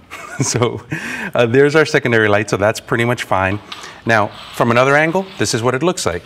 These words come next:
right? So there's the Rapid Box hitting her. Looks like we're using it for the face. Now, once I have all of that stuff done, what does that look like after the fact?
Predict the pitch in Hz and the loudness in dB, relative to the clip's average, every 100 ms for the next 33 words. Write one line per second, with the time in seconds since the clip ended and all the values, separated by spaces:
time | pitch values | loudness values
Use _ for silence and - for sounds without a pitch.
0 | 131 120 120 - 95 95 104 107 113 107 | -6 -6 -6 -6 -4 -2 -2 0 0 0
1 | 104 101 113 120 - - 107 110 98 107 | 0 2 0 0 -10 -6 -4 -2 -2 -2
2 | 120 - - 104 - 104 104 101 98 104 | -6 -14 -6 -4 -2 -2 0 0 0 -4
3 | - 104 101 156 104 - - - - - | -4 -6 0 0 0 -4 -10 -14 -20 -20
4 | - - - 107 78 - - - - 104 | -20 -10 0 0 0 -12 -20 -20 -8 0
5 | 120 123 135 131 131 135 131 131 - - | 0 2 0 0 0 0 0 -4 -4 -4
6 | 127 - 120 160 196 104 92 98 101 104 | -4 -2 -2 -2 -6 -6 -2 -2 -2 -2
7 | 113 120 113 120 - 135 135 - - 101 | -2 -2 -6 -6 -4 -2 -2 -6 -6 -6
8 | - 160 175 170 214 240 | -4 -4 -4 -4 -6 -6